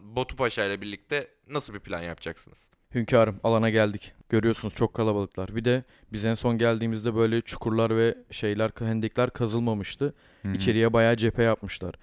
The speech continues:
Speaker 2: Büyük ihtimal bizim saldıracağımızdan da haberdarlar. Ben direkt Carçurt Paşa'nın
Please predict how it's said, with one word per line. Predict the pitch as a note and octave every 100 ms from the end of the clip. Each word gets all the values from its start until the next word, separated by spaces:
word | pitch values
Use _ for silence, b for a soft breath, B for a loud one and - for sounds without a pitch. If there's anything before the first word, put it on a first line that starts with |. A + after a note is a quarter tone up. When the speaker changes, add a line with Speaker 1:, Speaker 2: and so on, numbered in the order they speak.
| b b
Speaker 2:
Büyük | A2+ -
ihtimal | A#2 A#2
bizim | A2 A2+
saldıracağımızdan | - A2+ G#2+ G#2 A2+ G#2+ G2+ A2 G#2+
da | G2+
haberdarlar. | F#2+ G2 G2 F#2 F#2+ - b b -
Ben | B2+ C3 - b b A#2+
direkt | B2+ G#2+
Carçurt | A#2 G#2+ A2+ -
Paşa'nın | B2 B2+ A#2+